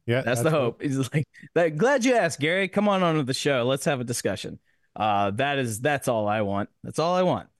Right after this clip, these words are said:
Speaker 2: So do that. And we also have plenty of other, uh, really cool designs for the shirts on our merch store, uh, by our good friend Kevin Brown. So make sure you get that.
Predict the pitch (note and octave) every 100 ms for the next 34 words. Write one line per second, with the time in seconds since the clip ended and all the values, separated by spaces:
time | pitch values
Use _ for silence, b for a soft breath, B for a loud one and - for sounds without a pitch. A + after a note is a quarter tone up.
0 | _ - A2 G2 G2+ G#2+ G#3+ A3 F3+ F#3
1 | F#3 D#3 D3 D#3 E3 F3 E3+ F3 E3 D3+
2 | - D3+ F3 F#3 F3 D#3+ D3+ D3 C#3 B2+
3 | A#2+ C3+ D3 B2+ - D3+ D3+ C#3+ B B
4 | - C3 A#2 C#3 C#3 C3+ C3+ B2 - B2
5 | A#2 - C3+ B2+ A#2 A#2+ A#2+ A#2+ A#2 -
6 | B2 B2 B2 - - A2+ A2 A2 A2 -
7 | _ _ - B2+ A#2+ A2+ A2 D#3 C3 B2
8 | A2+ - A#2+ G2+ G2 D3 D3 C3+ - A2
9 | A2 - G#2 G#2 G2+ D3 D#3 -